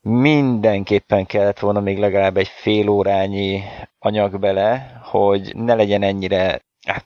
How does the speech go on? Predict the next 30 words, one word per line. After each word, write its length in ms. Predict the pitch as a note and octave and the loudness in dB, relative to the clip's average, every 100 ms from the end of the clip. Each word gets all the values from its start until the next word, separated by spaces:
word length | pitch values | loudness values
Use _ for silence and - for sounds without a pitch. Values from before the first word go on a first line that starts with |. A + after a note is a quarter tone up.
| _ | _
szóval 260 | - D2+ | -2 0
a, 80 | F2+ - _ | 0 -4 _
a 100 | - | -6
könyv 280 | - A2+ G2 | -2 0 0
az 120 | E2+ | 0
nagyobb 360 | F#2+ E2 E2+ - | 0 -2 -2 -4
ennél, 320 | E2 D2+ B1 | -4 -4 -6
sokkal 480 | - G2+ - F#2+ F#2 | -2 -4 0 0 0
nehéz 420 | G#2 G#2 F#2+ F#2 | 0 2 2 2
ezt 300 | - F#2 - | 2 0 0
egy 140 | F2+ | -2
ilyen 160 | F2+ F#2 | 0 0
filmbe 280 | - G2+ F#2 | 0 0 0
visszaadni, 540 | G2 - G2+ G2 G#2 G#2+ | -2 0 0 0 0 -2
tehát 160 | - F#2 | 0 0
nagyon 220 | B2 A2 | 2 0
sok 200 | - G2 | 0 -2
mindent 360 | G#2 G2 F#2 - | -2 0 -2 -2
kivágtak, 560 | A2 G#2 G2 - F#2 | -2 0 0 0 0
nem 140 | G#2 G2+ | -2 -2
csináltak 520 | G2 G2 G2 G2 - | -2 0 2 0 -2
meg 160 | G2 | -4
benne, 360 | F#2+ G2+ G2 G2 | 0 0 2 0
hogy, 520 | G#2 F#2+ F#2+ F#2+ F#2 - - | 2 2 4 2 0 -8 -12
hogy 120 | - G2 | -6 0
beleférjen 540 | G#2 F#2+ G2 F#2+ G2 | 2 2 2 2 2
ebbe 220 | F#2+ F2+ | 0 2
a 300 | F#2+ F#2+ F#2 - | 4 4 2 -2
rövid 340 | G#2 G2 F#2 | 0 0 0
filmidőbe, 880 | - G2 G2+ G2+ G#2+ A2 A2+ B2+ | 0 0 2 2 2 2 2 2